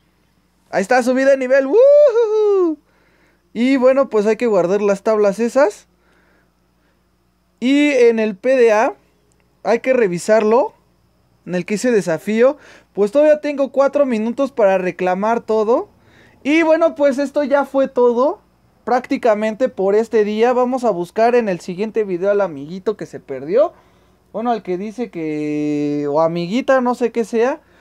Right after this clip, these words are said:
Espero que les haya gustado mucho este super gameplay que acabo de empezar. Espero que les vaya bien a, a,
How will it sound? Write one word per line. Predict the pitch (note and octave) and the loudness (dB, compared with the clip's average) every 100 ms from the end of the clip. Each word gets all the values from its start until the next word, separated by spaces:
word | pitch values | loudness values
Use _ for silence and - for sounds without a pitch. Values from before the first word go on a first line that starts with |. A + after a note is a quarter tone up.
| _ _ | _ _
Espero | G#3 D4 F4 F4+ | -4 2 2 2
que | D4 | 2
les | A#3 B3+ | 2 2
haya | D4+ D4+ | 4 2
gustado | B3 A#3 C#4 C#4+ | 0 -2 0 0
mucho | C4 C#4+ D#4 D4+ | -2 -2 0 -2
este | C#4+ D4+ | -2 -4
super | - A#3 G3 F#3+ | -4 -4 -2 -2
gameplay | F#3 A#3 A#3+ G3 A#3+ | 2 2 2 2 -2
que | B3 | 0
acabo | A3 A#3 B3 B3+ | -2 0 2 2
de | A#3+ | 0
empezar. | F#3+ D#3 D3 G#3+ C4+ - _ | -4 -8 -2 -2 -2 -8 _
Espero | F#3 F3+ C4+ D4+ D4 | -6 -4 -2 -2 0
que | B3+ | -2
les | A3 F#3 | -2 -2
vaya | A3+ A#3+ | 0 0
bien | A3+ A#3+ A#3+ | 0 -4 -2
a, | A3+ - | -6 -4
a, | E3+ F3 E3+ E3+ E3 E3 | -4 -2 -2 -2 0 -2